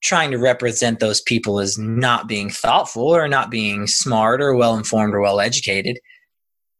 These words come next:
They've just chosen to think about other stuff. They just accepted this one thing is true, and they don't need to think about it anymore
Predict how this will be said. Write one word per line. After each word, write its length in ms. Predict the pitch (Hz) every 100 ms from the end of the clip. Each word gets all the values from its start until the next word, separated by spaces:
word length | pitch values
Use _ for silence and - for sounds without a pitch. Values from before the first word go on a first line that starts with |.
| -
They've 140 | 196
just 280 | 220 208 -
chosen 540 | - - 180 180 185
to 60 | 160
think 260 | - 170 156
about 220 | 147 139
other 180 | 127 113
stuff. 580 | - - 156 78 - -
They 100 | 127
just 220 | 139 127
accepted 600 | 113 - 180 175 165 139
this 180 | 143 131
one 360 | 123 156 156
thing 260 | 139 147 131
is 160 | 101
true, 600 | - - 185 214 156 160
and 160 | - 170
they 60 | 208
don't 220 | 214 208
need 200 | 254 196
to 40 | 127
think 220 | 98 95
about 280 | - - 90
it 120 | 90
anymore 440 | 82 - - -